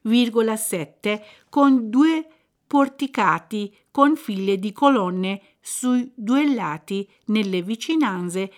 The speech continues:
del quale è stato trovato un tesoro d'oro e argento. Il palazzo residenziale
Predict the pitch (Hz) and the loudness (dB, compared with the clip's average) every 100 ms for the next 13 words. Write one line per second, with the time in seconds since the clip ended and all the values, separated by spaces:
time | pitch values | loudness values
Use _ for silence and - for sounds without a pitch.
0 | _ 233 254 - 233 175 180 202 - 185 | _ -2 -2 0 0 0 -2 -4 -4 -4
1 | 170 185 180 254 269 185 165 196 196 - | -4 -8 -6 -2 -2 -2 -4 -6 -6 -12
2 | - 196 190 277 294 202 180 185 175 170 | -6 -4 -4 -4 -4 -4 -4 -4 -4 -4
3 | 165 165 165 190 214 220 - 156 - - | -2 -4 -4 -2 -4 -4 -12 -14 -14 -20
4 | 160 - _ _ _ _ _ _ _ _ | -20 -20 _ _ _ _ _ _ _ _
5 | 392 392 392 330 262 202 190 - 202 196 | -2 -2 -2 -4 -2 -2 -6 -4 -4 -4
6 | 226 202 185 185 190 185 180 - 180 143 | -6 -4 -4 -4 -4 -4 -6 -6 -6 -6
7 | 151 185 220 | -6 -6 -8